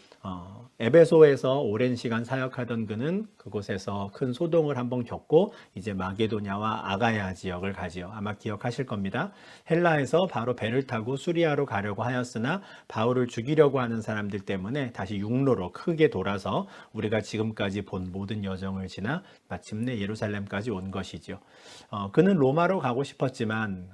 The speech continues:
어, 가까이 있는 로마로 바로 가지 않고 이 멀리 예루살렘을 꼭 다녀가야 했었는데 그 이유가 바로 구제헌금을 전달하기 위함이었습니다.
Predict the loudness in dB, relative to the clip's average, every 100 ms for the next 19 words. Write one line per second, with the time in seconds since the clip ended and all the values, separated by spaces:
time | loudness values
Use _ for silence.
0 | -10 -8 -8 -8 -6 -2 4 4 4 0
1 | 0 0 0 0 -2 -2 -2 -2 -2 -2
2 | -4 -2 2 2 0 -20 -4 0 0 0
3 | -2 -4 -2 -2 0 -2 -2 0 0 0
4 | 2 0 0 -4 -2 -2 -2 -2 -2 -4
5 | -6 -6 -4 -4 -4 -2 -2 -2 -4 -4
6 | -4 0 0 0 -2 -20 -10 -4 4 6
7 | 4 2 -2 -2 -4 -4 -6 -4 -4 -4
8 | -4 -4 -6 -6 -6 -6 -8 -12 -12